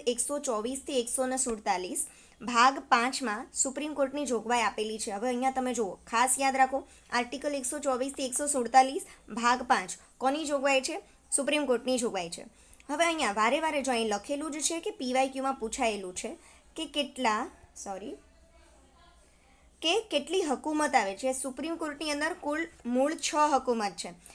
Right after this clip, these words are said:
એની અંદર મૂળ હકુમત, અપીલી હકુમત, પુનઃ વિચારણા એટલે કે ન્યાય સમીક્ષા, અભિલેખીય હકુમત, સલાહકારી હકુમત, ન્યાયાધીશ હકુમત, court of record and others.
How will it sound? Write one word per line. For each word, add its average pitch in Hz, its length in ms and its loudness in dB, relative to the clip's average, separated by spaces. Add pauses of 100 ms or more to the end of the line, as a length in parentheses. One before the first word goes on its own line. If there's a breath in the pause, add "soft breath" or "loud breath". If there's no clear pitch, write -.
(160 loud breath)
એની 277 240 0
અંદર 330 340 2
મૂળ 277 300 4
હકુમત, 311 420 -2 (400 soft breath)
અપીલી 285 460 0
હકુમત, 302 440 -4 (360 soft breath)
પુનઃ 277 300 0
વિચારણા 285 540 0
એટલે 262 180 -2
કે 277 120 -2
ન્યાય 240 360 0
સમીક્ષા, 285 600 -2 (340 soft breath)
અભિલેખીય 294 680 -2
હકુમત, 285 440 -4 (140)
સલાહકારી 277 680 2
હકુમત, 277 380 -4 (300 soft breath)
ન્યાયાધીશ 269 760 0
હકુમત, 214 400 -4 (360 soft breath)
court 285 320 4
of 285 160 -4
record 262 340 2
and 269 320 2
others. 190 240 -6